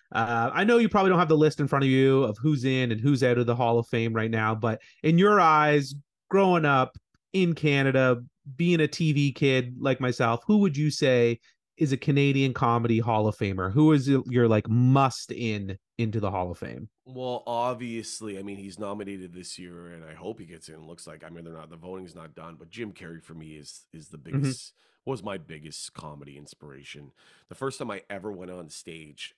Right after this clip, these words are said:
Speaker 2: I, I was six years old, and I did Ace Ventura impressions in front of my entire school and won the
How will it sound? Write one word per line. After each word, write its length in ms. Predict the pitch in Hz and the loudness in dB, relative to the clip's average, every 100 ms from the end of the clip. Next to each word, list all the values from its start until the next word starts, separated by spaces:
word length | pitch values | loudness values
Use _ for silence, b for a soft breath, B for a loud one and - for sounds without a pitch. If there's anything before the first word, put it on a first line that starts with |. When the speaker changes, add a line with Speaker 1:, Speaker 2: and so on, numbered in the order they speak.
| - | -20
Speaker 2:
I, 300 | 78 69 78 | -20 -18 -18
I 40 | |
was 160 | 78 78 | -18 -14
six 480 | - - 90 - | -12 -12 -14 -18
years 220 | 90 80 80 | -18 -18 -18
old, 280 | 78 78 | -18 -20
and 80 | 71 | -20
I 140 | 73 73 | -20 -20
did 360 | - 76 73 67 _ 82 | -20 -20 -20 _ _ -20
Ace 200 | 82 - | -18 -18
Ventura 600 | 85 78 - 85 80 71 | -20 -20 -20 -18 -18 -20
impressions 560 | 73 - 73 - 73 | -20 -20 -20 -20 -20
in 80 | 71 | -20
front 180 | 65 73 | -20 -20
of 60 | 71 | -20
my 140 | 65 | -20
entire 420 | 67 - 71 67 | -20 -20 -20 -20
school 480 | - - 76 65 50 b b b | -20 -20 -20 -20 -20 b b b
and 160 | - 82 | -18 -18
won 460 | 76 76 71 67 64 _ _ | -16 -16 -18 -20 -20 _ _
the 240 | 87 78 | -20 -20